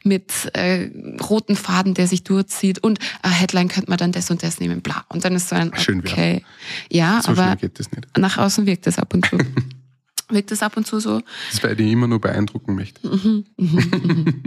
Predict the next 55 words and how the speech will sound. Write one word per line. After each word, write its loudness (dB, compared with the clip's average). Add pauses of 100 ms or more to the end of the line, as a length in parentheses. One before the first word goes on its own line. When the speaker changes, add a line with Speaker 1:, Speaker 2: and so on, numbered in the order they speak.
(260)
Speaker 2:
<laughs> -6
Speaker 1:
Oder 0
zerstören, 0
man 2
weiß 2
es 0
nicht 2
an 0
Speaker 2:
Nein, 4
Speaker 1:
dieser 2
Stelle. 2
Speaker 2:
beeindrucken. -4 (640)
Speaker 1:
Also, 0 (640)
es -2
ist 2
schon -2
faszinierend, 0
wie 2
viel 0
Ideen 2
du 2
so -2
den 0
ganzen -2
Tag -2
spinnst. 0
Und -2
ich 4
hab 0
deinen 0
Podcast -4
natürlich -2
auch 0
angehört 2
und 2
hab 0
die -6
Geschichten -2
auch 0
schon 0
ein -2
paar -2
Mal 2
gehört. 0
Speaker 2:
Und 0
das 0
hast -4
du 2
nicht 0
ganz 0
freiwillig 0
gemacht. 2 (180)
Speaker 1:
<laughs> -4
Das 2
stimmt. 2